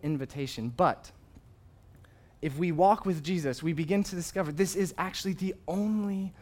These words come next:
way that you will be free if we can learn slowly but surely to forgive.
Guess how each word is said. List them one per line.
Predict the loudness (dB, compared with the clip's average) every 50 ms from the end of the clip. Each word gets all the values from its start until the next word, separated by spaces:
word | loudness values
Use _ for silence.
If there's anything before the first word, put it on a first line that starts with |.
| -20 -20 -20 -20 -14 -10
way | -8 -4 -4 -2 -2 -2 -2 -4 -4 -6 -12 -18 -20 -20 -20 -20 -10 -6
that | -6 -6 -4
you | -6 -8 -6 -6 -4 -4 -4
will | -4 -2 -2 -2 -2 -2
be | -2 -4 -6 -6
free | -8 -10 -16 -18 -12 -8 -4 -4 -4 -4 -6 -10 -14 -16 -20 -20 -20 -20 -20 -20 -20 -20 -20 -20 -20 -20 -20 -20 -14 -6
if | -2 -2 -2 -2 -6 -10
we | -8 -6 -6 -8
can | -8 -8 -6 -4 -4 -2 -2 0
learn | 0 0 0 -2 -4 -6 -8 -10 -12 -14 -18
slowly | -20 -18 -16 -14 -10 -6 -2 0 0 0 0 0 0 -2 -2 -6 -12 -20 -20 -10 -8
but | -8 -6
surely | -6 -6 -4 -4 -2 -2 -2 -4 -6 -8 -10 -16 -20 -14
to | -10 -10 -8
forgive. | -8 -8 -10 -8 -6 -4 -4 -4 -6